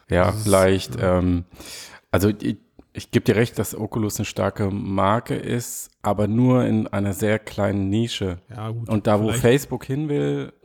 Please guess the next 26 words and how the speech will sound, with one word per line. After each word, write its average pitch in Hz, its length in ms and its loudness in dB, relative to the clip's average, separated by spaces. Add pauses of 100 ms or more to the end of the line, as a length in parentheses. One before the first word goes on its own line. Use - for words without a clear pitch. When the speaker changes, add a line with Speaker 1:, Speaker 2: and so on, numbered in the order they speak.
(220)
Speaker 2:
Ja. 110 100 -6
Speaker 1:
ist - 240 -6
der 110 80 4
Na-, 107 260 4
spielt 104 260 -4
der 104 60 2
Name 101 240 2
Oculus 104 400 -4
keine 92 220 0
Rolle. 92 360 -2 (300)
Speaker 2:
Ja, 104 200 -6
gut, 104 100 -8
Speaker 1:
Und 92 220 2
Speaker 2:
das 104 80 -4
Speaker 1:
das 110 100 0
Speaker 2:
ist - 100 -10
richtig. - 380 -10
Speaker 1:
in 104 320 -2
der 98 120 2
Außenwirkung 98 600 2
könnte 98 460 0
diese 92 260 0
Differenzierung 104 720 0
Oculus 101 380 -2
bei 98 140 -2
Facebook, - 600 -2